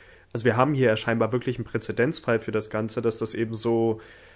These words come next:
so, so ein seltener Fall ist, ob es daran liegt, dass wir so verschiedene Urteile haben. Und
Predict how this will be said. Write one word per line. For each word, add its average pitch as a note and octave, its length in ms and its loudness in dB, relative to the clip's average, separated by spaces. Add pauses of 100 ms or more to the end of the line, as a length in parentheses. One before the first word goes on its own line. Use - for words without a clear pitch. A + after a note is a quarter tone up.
(140)
so, - 360 -6
so G#2+ 180 0
ein G#2+ 160 0
seltener A2+ 640 2
Fall C3+ 420 -4
ist, A2+ 220 -2
ob A2 100 -6
es A2+ 140 -6
daran A2 340 -2
liegt, D3 220 -4
dass A2+ 140 -6
wir A2+ 80 -2
so G#2+ 120 -2
verschiedene C#3 540 -6
Urteile A2+ 560 -2
haben. A2 280 0
Und A2 180 -4